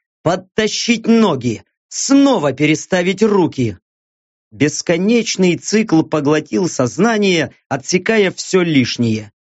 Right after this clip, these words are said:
Были только Лёха и его цель. Он не слышал, как весело перешучивающаяся басота подошла обобрать пьяного идиота.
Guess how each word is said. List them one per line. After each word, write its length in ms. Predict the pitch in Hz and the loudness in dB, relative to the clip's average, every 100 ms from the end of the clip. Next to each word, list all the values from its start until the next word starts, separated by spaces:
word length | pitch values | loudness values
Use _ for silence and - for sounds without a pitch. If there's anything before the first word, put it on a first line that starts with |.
| _ - | _ -6
Были 340 | 110 180 160 | 0 2 2
только 380 | 151 160 135 139 | 0 -2 0 0
Лёха 600 | 135 160 208 226 202 - _ _ | 2 0 0 -2 -2 -8 _ _
и 80 | - | 0
его 500 | 269 160 175 120 165 | 0 2 -2 0 -2
цель. 600 | 160 - - 165 120 98 _ _ _ _ _ _ - | -2 -8 -2 0 0 -6 _ _ _ _ _ _ -4
Он 280 | 254 262 254 | 0 4 4
не 100 | 269 | 2
слышал, 480 | - 226 - 135 | 2 0 2 -2
как 240 | 127 147 - | 0 -4 -2
весело 500 | 170 269 - 202 190 | 0 0 2 0 0
перешучивающаяся 1200 | 170 156 - 254 247 202 185 160 - 151 139 147 | 2 0 2 0 2 2 2 2 2 2 2 -2
басота 500 | 127 151 - 233 214 | -2 -4 0 0 0
подошла 480 | - 160 185 247 233 | -2 -2 -2 0 0
обобрать 540 | 160 175 156 226 - | -2 -4 -2 -2 -4
пьяного 520 | - 147 175 175 160 165 | -8 -2 -2 0 0 0
идиота. 680 | 139 151 127 110 113 98 | 2 2 2 0 -4 -14